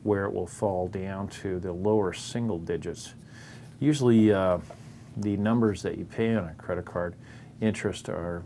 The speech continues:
point nine. In other words, two point nine, three point nine, four point nine. These are just the way banks do it.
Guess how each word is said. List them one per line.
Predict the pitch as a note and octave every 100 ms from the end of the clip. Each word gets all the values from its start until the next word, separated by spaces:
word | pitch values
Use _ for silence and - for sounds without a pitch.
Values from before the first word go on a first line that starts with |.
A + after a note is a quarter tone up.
| - - - - -
point | - B2 G#2+ A2
nine. | G2+ G#2 G2+ E2+ E2 - A#2+
In | G#2
other | G2+ F#2+
words, | F2 E2+ -
two | - A2+
point | - G#2 G2+
nine, | F#2+ F#2+ F#2
three | - A2
point | G#2+ G2+ F2+
nine, | F2+ F#2+
four | F#2 G2+ F#2+
point | - F2 E2
nine. | D#2+ - - - - - - - -
These | C3+ A#2
are | F#2
just | A2 -
the | G#2
way | F#2+ F#2
banks | F2 F#2 F#2+ F#2 -
do | - F#2+ D2+
it. | B1